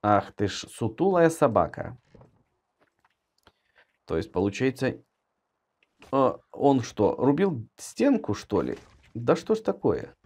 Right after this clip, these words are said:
Он стеночку лу-, лу-, лутал, ребят. Ну, ничего. Сейчас громила уже идет. Э, а зеленые талоны тоже не помешают нам. Когда-то они нам понадобятся.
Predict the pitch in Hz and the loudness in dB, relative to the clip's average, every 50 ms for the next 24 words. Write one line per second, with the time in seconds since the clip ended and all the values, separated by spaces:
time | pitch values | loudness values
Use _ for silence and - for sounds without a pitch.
0 | - - - - - 147 160 156 - - 214 196 143 101 - - - - 98 95 | -20 -20 -10 -4 -2 -2 -2 -2 -2 -4 -2 -2 -2 -2 -4 -8 -8 -6 -6 -4
1 | 139 - - - 107 113 113 - - 127 131 131 127 - 101 90 64 78 98 101 | -6 -6 -4 -2 -2 -2 0 0 0 0 0 0 0 2 2 2 2 2 0 0
2 | 101 92 - - - 110 139 190 220 - 147 131 120 120 - - 101 101 92 98 | 0 0 -2 -2 -4 -4 -4 -2 -2 -2 -2 -4 -4 -4 -8 -6 -2 -2 -2 -2
3 | - _ - _ - - - _ _ - - 143 139 - 160 120 110 117 117 117 | -4 _ -20 _ -20 -20 -20 _ _ -12 -10 -4 2 2 4 4 6 4 4 6
4 | 120 113 113 - - - 117 110 113 113 107 98 98 113 139 160 165 - _ _ | 4 4 2 2 0 -2 -2 0 2 2 2 2 2 4 4 2 2 0 _ _
5 | _ _ _ - - - 110 123 123 123 123 120 117 - - - 98 - - - | _ _ _ -14 -4 2 6 6 8 10 8 8 6 4 2 2 0 0 0 -2
6 | 98 117 127 147 160 180 151 113 101 95 95 104 101 101 101 98 101 107 101 - | -6 -2 0 2 4 4 6 4 4 0 2 2 4 4 4 4 2 0 0 2
7 | 185 208 220 214 214 208 196 196 180 175 175 175 170 - 180 175 170 165 165 160 | 2 4 4 4 2 2 0 0 0 2 2 0 0 2 4 6 6 4 4 4
8 | 156 156 156 151 - 117 90 92 92 87 95 107 131 147 147 - 117 - - 101 | 4 4 2 2 0 -2 -2 -2 -4 2 4 4 4 4 4 0 0 0 0 -2
9 | 98 101 104 110 110 104 101 101 101 101 95 101 101 98 95 95 95 90 - - | 0 0 0 2 0 0 0 0 0 2 4 4 2 4 2 0 -2 -2 -8 -8
10 | - - - | -14 -16 -16